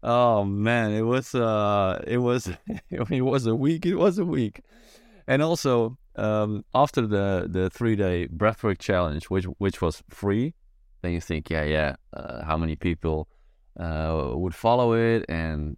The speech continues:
and who is waiting for this and blah, blah, blah, blah, blah." A lot of voices in your head. And then suddenly you have, I, I was, I was pretty happy with the amount of people who were, uh, participating in the, in the challenge.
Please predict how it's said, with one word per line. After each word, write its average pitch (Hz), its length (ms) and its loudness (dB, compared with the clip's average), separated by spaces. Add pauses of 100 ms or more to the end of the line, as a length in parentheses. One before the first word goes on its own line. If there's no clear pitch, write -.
and 78 380 -6 (140)
who 95 180 -2
is 80 120 -2
waiting 110 380 2
for 104 180 -4
this 104 480 2
and 82 160 -8
blah, 90 140 0
blah, 90 100 0
blah, 80 160 -2
blah, 73 100 -4
blah." 117 400 2
A - 40 -6
lot 113 160 2
of 107 100 -2
voices 92 320 -2
in 82 100 -4
your 78 120 -6
head. 117 220 -2 (480)
And 110 100 -2
then 120 80 0
suddenly 127 560 0 (180)
you 123 120 -4
have, 139 280 2 (760)
I, 139 180 0
I 147 120 4
was, 202 200 0 (100)
I 147 80 4
was 190 240 0 (240)
pretty 185 220 4
happy 127 360 2
with 107 180 0
the 107 100 0
amount 98 280 2
of - 80 -6
people 92 460 -2
who 98 100 -2
were, 85 280 2
uh, 82 140 0
participating 92 760 -2
in 87 120 0
the, 82 280 0
in 87 80 -2
the 80 80 -4
challenge. 104 520 0